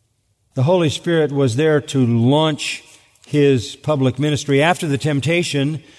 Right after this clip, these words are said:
according to Luke chapter four, the temptation appears again here as it does elsewhere in the opening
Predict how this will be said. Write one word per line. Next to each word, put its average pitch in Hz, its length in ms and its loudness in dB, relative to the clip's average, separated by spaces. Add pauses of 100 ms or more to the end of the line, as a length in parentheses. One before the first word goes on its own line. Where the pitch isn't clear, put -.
(180)
according 147 340 0
to 135 260 4
Luke 135 260 2
chapter 139 360 -2
four, 147 680 0 (140)
the 120 160 -6
temptation 127 840 -2
appears 131 380 -2
again 127 320 -2
here 123 180 2
as 113 140 0
it 117 80 -8
does 127 320 -2 (1700)
elsewhere 120 640 2 (920)
in 123 60 -4
the 123 100 4
opening 117 600 0